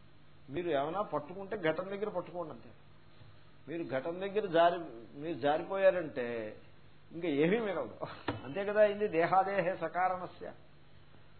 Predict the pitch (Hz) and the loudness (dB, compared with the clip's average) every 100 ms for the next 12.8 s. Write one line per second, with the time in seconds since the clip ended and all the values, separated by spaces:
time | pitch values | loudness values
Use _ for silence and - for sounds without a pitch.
0 | - 120 135 170 180 214 226 214 175 185 | -8 -2 0 0 0 2 2 0 0 -2
1 | 190 190 196 220 214 175 147 127 139 151 | 4 4 4 0 -2 -6 -6 -4 0 2
2 | 180 196 196 160 170 240 175 170 185 131 | 2 2 -2 -2 -2 -4 -6 -8 -8 -8
3 | 127 151 165 175 165 147 220 220 160 196 | -8 -2 0 0 0 -2 0 0 0 -2
4 | 247 220 170 117 101 - - - - - | -4 -6 -8 -10 -14 -18 -20 -20 -20 -20
5 | - - - - - - 131 202 214 147 | -20 -20 -20 -20 -20 -12 -6 -4 -4 -4
6 | 101 107 - - - - - 98 117 127 | -4 -4 -10 -18 -20 -20 -20 -10 -4 2
7 | 214 190 180 180 175 165 131 123 - 190 | 4 4 0 -6 -6 -4 -4 -6 -6 4
8 | 208 196 180 196 - 190 190 185 - 170 | 6 6 4 -2 0 0 -2 -10 -8 -8
9 | 151 123 123 190 208 202 202 190 196 190 | -6 -6 -2 -2 -2 -4 -4 -4 -4 0
10 | 190 156 190 - 190 165 170 175 185 175 | 2 0 -2 -8 -10 -8 -8 -8 -10 -10
11 | 160 147 123 127 135 139 160 170 185 190 | -8 -6 -6 -6 -4 -4 -4 -6 -12 -14
12 | 202 165 135 151 151 135 131 107 | -14 -8 -6 -6 -8 -14 -14 -18